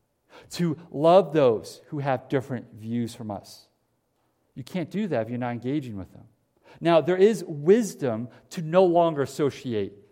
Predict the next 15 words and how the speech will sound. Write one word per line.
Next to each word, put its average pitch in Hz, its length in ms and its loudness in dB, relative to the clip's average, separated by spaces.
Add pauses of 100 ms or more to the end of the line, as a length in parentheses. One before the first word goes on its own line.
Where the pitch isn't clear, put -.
(320)
with 131 160 -6
others, 101 580 -4 (320)
right? 143 160 -2
There 190 140 4
is 175 120 -2
wisdom 165 420 -2
in 120 100 -4
that. 95 240 -10 (280)
We're, 170 160 0
we're 180 80 -6
not 190 200 0
supposed 175 400 -4
to 151 60 -12
do 165 200 -4
this, 127 280 -4